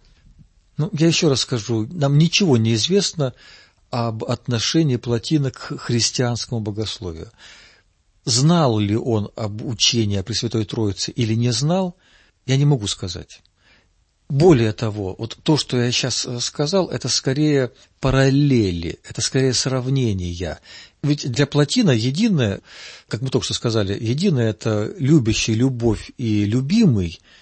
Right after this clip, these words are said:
Но ведь мы же не говорим о Пресвятой Троице именно в таких образах. Бог Отец, Бог Сын, Бог Дух Святой объединены любовью, но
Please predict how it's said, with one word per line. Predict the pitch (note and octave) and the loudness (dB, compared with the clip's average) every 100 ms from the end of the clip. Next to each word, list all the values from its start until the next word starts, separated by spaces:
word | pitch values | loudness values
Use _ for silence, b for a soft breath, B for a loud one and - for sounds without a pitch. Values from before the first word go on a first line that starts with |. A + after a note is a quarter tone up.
| b b - | b b -6
Но | A2+ | -4
ведь | B2 | 0
мы | B2+ | 0
же | G#2+ | 0
не | A2 | 0
говорим | A2+ C#3+ E3 | 2 2 2
о | |
Пресвятой | A2 B2 A#2+ A2 | -2 -4 -2 -4
Троице | G2+ G#2+ F#2 - | -2 -2 -2 -4
именно | G2 G2 | -2 -2
в | G2 | -4
таких | - G#2 F#2+ - | -6 -4 -6 -6
образах. | G2+ F2 F2 E2 - _ b b b b - | -6 -6 -6 -8 -12 _ b b b b -2
Бог | A#2 - | -2 0
Отец, | G#2+ D3+ D3+ | 0 0 0
Бог | A2 G#2+ | -2 -2
Сын, | - D3+ D3 A#2+ b b | 0 2 0 -2 b b
Бог | G#2+ G#2 | -4 0
Дух | C3+ | 0
Святой | - A#2 B2 A#2 | 0 0 0 0
объединены | G2+ G#2 G#2 A#2 B2 A#2 | 0 -2 0 2 4 4
любовью, | G#2 G2 C3 D3+ G#2+ G#2+ G#2+ A2 | 2 2 2 2 2 -2 -2 -2
но | A2+ A2+ | 0 0